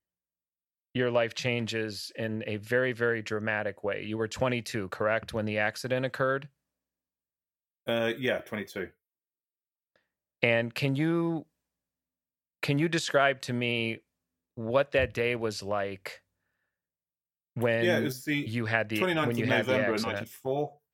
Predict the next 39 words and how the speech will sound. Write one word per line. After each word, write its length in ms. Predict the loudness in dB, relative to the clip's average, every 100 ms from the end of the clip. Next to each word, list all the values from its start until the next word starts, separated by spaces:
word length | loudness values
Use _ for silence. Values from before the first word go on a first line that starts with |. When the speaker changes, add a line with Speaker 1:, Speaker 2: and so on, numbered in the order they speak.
| _ _ _ _ _ _
Speaker 2:
I 340 | -20 _ _
was 120 | -20 -8
coming 260 | -2 0
back 200 | 0 -2
from 140 | -4 -6
an 100 | -4
interview 580 | -4 -6 -2 0 0 -4 _ -8
in 120 | -2
my 380 | 0 0 0 -4 -10 _ _ _ _ -4
nineteen 420 | 0 0 -2 -4
sixty-three 720 | -4 -6 -6 -8 -2 2 2
M 120 | 2
G 140 | 0 -4
B 200 | -2 0
Roadster, 520 | 0 0 -2 -4 -4
soft 340 | -2 -6 -4
top, 340 | -2 -2 -4 -8
British 240 | -6 -4
Racing 320 | -2 -4 -4
Green, 380 | -2 0 0 -2 -6 _ _ _ _ _
chrome 360 | -4 0 0
wire 200 | 2 0
wheels, 320 | 0 0 -2 -4
chrome 240 | -4 -2
bumpers. 500 | 0 -2 -2 -6 -6 _ _ _ _ _ _ _ -2
And 80 |
I 40 | 0
was 100 | -2 _ -2
near 280 | 2 2
home, 380 | 2 0 0 -2 -8 _ _ _ _ _ _ _ _ _ -20 _ _ _ _ -2
and 460 | 0 2 -2 -4 -10 _ _ _ _
I 40 | -2
didn't 140 | 2
have 100 | 2
any 100 | 0
seatbelts 480 | 0 0 2 0 -2
in 60 |
the 80 | -4
car. 340 | -2 0 0